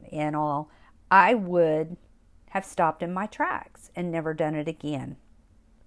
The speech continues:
And thankfully, God was right there because he saw me in the future and he saw my potential. But sometimes we can believe those things and it can hold us captives, even if it's subconsciously and not consciously.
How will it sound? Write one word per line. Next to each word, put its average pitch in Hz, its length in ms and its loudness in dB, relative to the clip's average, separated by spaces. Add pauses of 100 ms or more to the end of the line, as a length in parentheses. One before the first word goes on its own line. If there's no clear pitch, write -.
(120)
And 190 160 -4
thankfully, 180 460 -4
God 165 320 -2
was 156 160 -10
right 185 280 -4
there 160 140 -2
because 160 300 -14
he 262 480 -4
saw 156 260 -2
me 147 200 -8
in 151 100 -8
the 151 60 -6
future 170 340 -8
and 156 120 -6
he 170 100 -8
saw 156 260 -8
my 143 220 -6
potential. 160 680 -12 (840)
But 196 260 4
sometimes 381 440 -6
we 254 120 -2
can 254 220 -2
believe 180 480 -2
those 160 220 0
things 165 500 -8 (160)
and 185 180 -4
it 190 100 -6
can 226 460 -8
hold 220 240 -6
us 233 100 -8
captives, 202 640 -6
even 302 400 -2
if 202 160 -6
it's 180 180 -6
subconsciously 165 1040 -2
and 151 100 -2
not 151 220 -2
consciously. - 800 -8